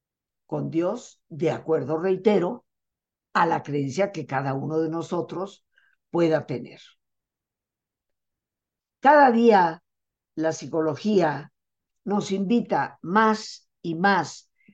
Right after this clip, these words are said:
a ese espacio de silencio que tradicionalmente se ha llamado meditar. Para muchos, hoy, la práctica del mindfulness,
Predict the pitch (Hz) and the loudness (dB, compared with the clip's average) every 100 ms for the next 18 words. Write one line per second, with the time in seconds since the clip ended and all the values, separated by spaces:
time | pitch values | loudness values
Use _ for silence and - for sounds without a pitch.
0 | _ - 190 202 208 165 - - 196 190 | _ -2 0 0 0 -2 -2 2 2 2
1 | 190 160 147 - 135 175 185 139 139 131 | -2 -2 -4 -6 -4 -2 -2 -4 -6 -8
2 | - _ _ _ _ _ _ _ - 208 | -10 _ _ _ _ _ _ _ 0 2
3 | 208 202 202 175 208 220 226 214 214 202 | 6 4 4 -2 -2 0 0 0 -2 -4
4 | 202 185 175 165 175 165 170 160 - _ | -2 0 0 0 0 0 0 -4 -8 _
5 | _ _ 151 160 156 147 131 107 - - | _ _ -10 -8 -6 -8 -6 -10 -10 -16
6 | _ _ _ _ _ _ _ _ _ _ | _ _ _ _ _ _ _ _ _ _
7 | _ 156 156 170 208 233 285 285 269 - | _ 0 0 2 0 0 0 0 -2 -16
8 | _ _ _ _ _ - 185 190 277 339 | _ _ _ _ _ -2 2 2 0 -8
9 | _ _ 175 160 160 170 143 165 156 151 | _ _ -2 -2 0 -2 -2 -6 -4 -4
10 | 139 151 190 196 - 123 - - - | -4 0 2 0 -2 -12 -14 -20 -20